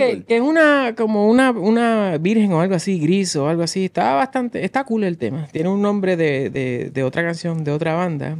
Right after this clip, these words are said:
Speaker 2: Y voy a buscarlo aquí porque esto es, esto es un podcast, esto no es un, un programa en Telemundo, tú
Speaker 1: Bueno,
Speaker 2: sabes.
Speaker 1: en lo que, en lo que Sly busca, pues, aprovecho. El veintiséis de abril estamos en La Respuesta. Va a estar Burning Rose, vamos a estar mi banda Mods, va a estar también, este, Modius de Puerto Rico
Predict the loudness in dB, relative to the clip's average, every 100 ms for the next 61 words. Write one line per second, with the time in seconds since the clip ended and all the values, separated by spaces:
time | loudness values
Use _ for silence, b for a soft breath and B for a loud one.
0 | -12 _ _ _ -4 -2 -2 0 0 0
1 | 0 0 0 -2 -4 -2 -2 -2 -2 0
2 | 0 -2 -2 -2 0 0 0 0 0 0
3 | -2 -2 0 0 -2 -4 -4 -2 -4 -4
4 | -2 0 0 2 2 2 2 2 2 0
5 | 2 0 2 0 2 0 2 0 -2 -2
6 | -2 -2 -2 -2 -2 -4 -6 -6 -2 0
7 | 2 2 4 4 4 0 -2 0 0 0
8 | 0 0 0 0 -2 0 -2 2 2 2
9 | 2 2 2 2 -2 0 0 2 0 -4
10 | -6 -2 -2 0 0 0 -2 -2 -2 -4
11 | -6 -10 -6 -6 -4 -4 -4 -4 -2 0
12 | -2 -4 -4 0 2 2 2 4 4 2
13 | 0 -2 -2 -4 -2 -2 -2 -4